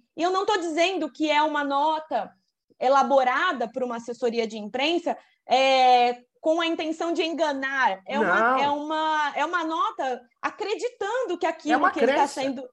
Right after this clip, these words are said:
Speaker 1: é uma crença mesmo. Outra questão que eu achei, assim, que eu, foi o que eu mais me chocou, particularmente, é é, "A nossa universidade não possui uma equipe especializada em melhorar a interface, desempenho e segurança do nosso serviço de e-mail,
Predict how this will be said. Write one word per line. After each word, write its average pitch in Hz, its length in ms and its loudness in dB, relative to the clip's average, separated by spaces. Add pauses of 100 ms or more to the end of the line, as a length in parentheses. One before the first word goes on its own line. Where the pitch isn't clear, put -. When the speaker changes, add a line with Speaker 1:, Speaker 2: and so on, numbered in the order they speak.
(200)
Speaker 1:
é 285 100 4
uma 370 140 0
crença 392 600 -2
mesmo. 196 520 -6 (380)
Outra 320 520 6
questão 302 360 0
que 302 100 2
eu 277 60 6
achei, 277 320 6
assim, 269 480 -2 (480)
que 320 80 0
eu, 269 280 2
foi 311 220 4
o 311 40 2
que 330 80 2
eu 285 260 4
mais 277 340 2
me 302 140 0
chocou, 285 680 2
particularmente, 247 960 -4
é 202 140 -6 (400)
é, 240 380 6
"A 247 120 2
nossa 302 260 0
universidade 311 720 -2
não 349 180 -6
possui 381 320 -10
uma 349 100 -6
equipe 320 320 -4
especializada 277 800 0
em 320 80 -2
melhorar 330 580 2
a 370 60 -4
interface, 349 840 -4
desempenho 320 720 -2
e 359 40 -2
segurança 330 680 -2
do 330 140 -4
nosso 320 260 -2
serviço 320 440 -4
de 277 100 -4
e-mail, 285 460 2